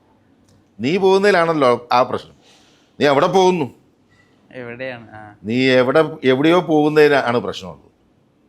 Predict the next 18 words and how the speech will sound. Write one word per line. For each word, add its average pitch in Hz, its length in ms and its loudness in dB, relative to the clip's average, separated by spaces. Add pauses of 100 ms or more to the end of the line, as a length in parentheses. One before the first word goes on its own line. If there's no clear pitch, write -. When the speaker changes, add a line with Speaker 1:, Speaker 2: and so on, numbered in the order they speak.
(500)
Speaker 1:
നീ 123 60 -2
പോകുന്നതിലൊന്നും 196 540 2
ഇവിടെ 202 140 2
പ്രശ്നമില്ല, 139 360 -2
പക്ഷെ 107 140 -6
നീ 147 120 -4
എവിടാ 160 240 2
പോകുന്നതെന്ന് 190 440 -2
പറയണം. 107 260 -4 (1200)
അതാണ് 147 280 2
അവിടുത്തെ 143 520 0
സിറ്റുവേഷന് 120 540 -6 (760)
വേണ്ടത്. 90 300 -4 (1120)
"നീ 87 60 -14
എവിടെ 101 180 0
പോകുന്നു 147 640 2 (160)
അത് - 60 -12
പറ." 123 160 -6